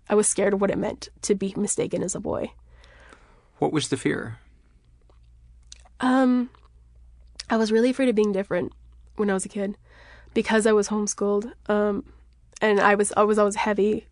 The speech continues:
Speaker 1: um, when I was a kid. I was always larger than <laughs> everybody. Um, I lived in a, um,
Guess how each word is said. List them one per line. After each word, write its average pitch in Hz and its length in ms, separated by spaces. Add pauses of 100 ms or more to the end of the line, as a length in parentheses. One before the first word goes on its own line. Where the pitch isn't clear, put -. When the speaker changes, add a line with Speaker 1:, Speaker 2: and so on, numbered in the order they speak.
(160)
Speaker 1:
um, 196 320
when 202 120
I - 20
was 202 100
a 190 40
kid. 196 380 (580)
I 220 60
was 220 120
always 233 240
larger 202 540
than 220 140
<laughs> 247 80
everybody. 285 580
Um, 226 320
I 233 120
lived 233 240
in 240 100
a, 208 160
um, 208 320